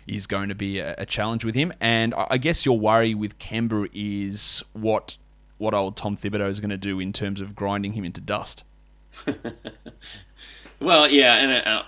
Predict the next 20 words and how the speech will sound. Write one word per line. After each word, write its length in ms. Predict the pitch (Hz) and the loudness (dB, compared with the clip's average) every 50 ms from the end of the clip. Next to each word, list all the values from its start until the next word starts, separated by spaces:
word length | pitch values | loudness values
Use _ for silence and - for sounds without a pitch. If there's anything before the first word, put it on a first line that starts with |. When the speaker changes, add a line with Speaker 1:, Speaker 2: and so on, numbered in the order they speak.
| - - _ | -10 -14 _
Speaker 2:
the 140 | 110 117 | -8 -6
fact 280 | 110 - 139 127 120 - | 0 2 4 4 4 2
that 120 | 135 120 | 0 0
he 220 | 113 113 110 107 95 | 2 2 2 0 0
hasn't 360 | - 127 120 123 120 120 110 | 2 2 2 2 2 0 0
been 100 | 110 110 | 0 2
able 220 | 107 110 110 110 | 2 0 0 -2
to 40 | 98 | -4
stay 240 | - - - 101 98 | -6 -6 -4 -4 -4
healthy, 520 | 92 98 104 101 101 - 101 101 98 98 | -2 -2 -2 -4 -4 -4 -4 -4 -4 -4
he's, 240 | 95 92 90 - - - - 76 | -4 -4 -6 -6 -8 -8 -10 -12
he's 200 | - 95 90 95 | -12 -12 -8 -2
not 240 | 107 110 113 120 | 2 4 4 4
a 80 | 120 107 | 2 0
big 340 | 98 90 101 110 104 92 90 | 0 2 2 4 4 2 0
guy. 460 | 98 95 92 92 92 92 95 95 90 - - - - - _ _ _ _ - | -2 0 0 0 0 0 -2 -4 -8 -12 -20 -20 -20 -20 _ _ _ _ -8
Um, 500 | - 87 85 85 87 85 87 85 85 87 - _ _ _ _ _ _ _ _ _ _ _ _ _ _ _ _ _ _ _ _ _ _ - | -6 -4 -4 -4 -4 -6 -8 -10 -14 -16 -20 _ _ _ _ _ _ _ _ _ _ _ _ _ _ _ _ _ _ _ _ _ _ -10
man, 380 | - 101 101 92 90 87 - - - _ _ - - - - - - - | -4 -2 -2 -2 -2 -4 -6 -12 -18 _ _ -20 -20 -20 -20 -20 -20 -12
the, 280 | 95 101 101 87 - - | -8 -6 -6 -6 -8 -10
the 160 | - 90 87 | -14 -14 -14